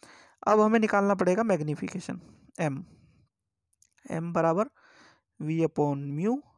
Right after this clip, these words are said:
is equal to पन्द्रह बटे माइनस तीस, ये आ जाएगा लगभग, लगभग आपका माइनस पाँच सेंटीमीटर। और M बराबर अगर वस्तु की ऊंचाई को करें और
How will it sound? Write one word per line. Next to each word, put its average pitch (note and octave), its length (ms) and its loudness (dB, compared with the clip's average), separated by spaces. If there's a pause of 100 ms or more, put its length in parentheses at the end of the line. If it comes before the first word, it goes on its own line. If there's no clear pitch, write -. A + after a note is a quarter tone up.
(540)
is D3 140 -8
equal D3 280 -6
to B3 180 -2 (1200)
पन्द्रह E3+ 360 2
बटे D3+ 400 0 (260)
माइनस D3+ 500 -8
तीस, G#3+ 380 -8
ये E3 160 0
आ D#3+ 140 6
जाएगा E3 260 4
लगभग, D3 320 0
लगभग D3+ 260 0
आपका F#3+ 320 -4 (840)
माइनस D#3 560 -4 (120)
पाँच D#3 280 -8
सेंटीमीटर। E3+ 800 -6 (880)
और E3+ 260 2 (220)
M F#3 200 2
बराबर G3 380 4 (880)
अगर F3 240 2 (560)
वस्तु E3+ 320 2
की G#3+ 120 0
ऊंचाई F#3+ 380 4
को G#3+ 180 6
करें A3 500 -2
और G#3+ 380 4